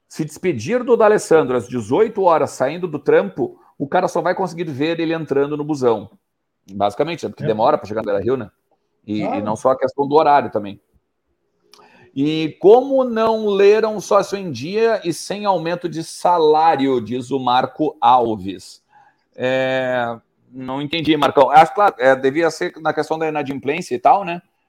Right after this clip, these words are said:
Speaker 1: Mas, eh, de qualquer maneira, cara, se tu for olhar,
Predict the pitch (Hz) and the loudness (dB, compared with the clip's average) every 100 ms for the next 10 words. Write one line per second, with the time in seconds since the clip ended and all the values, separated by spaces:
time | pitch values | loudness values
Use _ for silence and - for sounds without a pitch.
0 | _ 110 127 127 131 131 131 127 127 127 | _ -10 -2 -2 -2 -4 -2 0 0 0
1 | 127 - 208 214 143 147 208 143 123 - | -2 -2 -2 -2 -4 -4 0 0 0 -6
2 | 120 156 117 110 113 | -4 -2 0 4 2